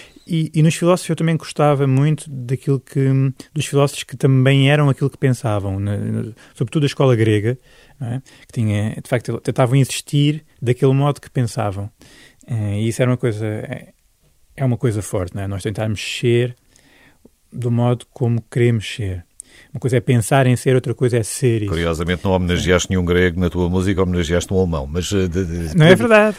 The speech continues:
Speaker 1: não é
Speaker 2: Não,
Speaker 1: verdade.
Speaker 2: não é
Speaker 1: O
Speaker 2: verdade?
Speaker 1: primeiro disco
Speaker 2: Ahá,
Speaker 1: se chama
Speaker 2: ahá.
Speaker 1: Da Alma, na verdade podia-se,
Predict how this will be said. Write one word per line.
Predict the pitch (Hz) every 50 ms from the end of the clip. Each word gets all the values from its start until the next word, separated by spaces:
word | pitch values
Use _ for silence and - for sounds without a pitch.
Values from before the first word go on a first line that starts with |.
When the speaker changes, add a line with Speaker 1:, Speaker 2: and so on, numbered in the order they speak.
| - -
Speaker 1:
não | 190 151
é |
Speaker 2:
Não, |
Speaker 1:
verdade. | 104 110 123 - -
Speaker 2:
não | 143
é | 156
Speaker 1:
O |
Speaker 2:
verdade? | - 156 170 180
Speaker 1:
primeiro | 170 190 220 196
disco | 180 202 - 107 147
Speaker 2:
Ahá, | 190 185
Speaker 1:
se | 165
chama | 175 160 160
Speaker 2:
ahá. | 151 139
Speaker 1:
Da | 147 143 139
Alma, | 139 147 175 208 220 185 147 117 107 - - - - - - -
na | 170 147
verdade | 123 139 139 151 160 175 170 156 156 170 180 - - _
podia-se, | - 151 147 - -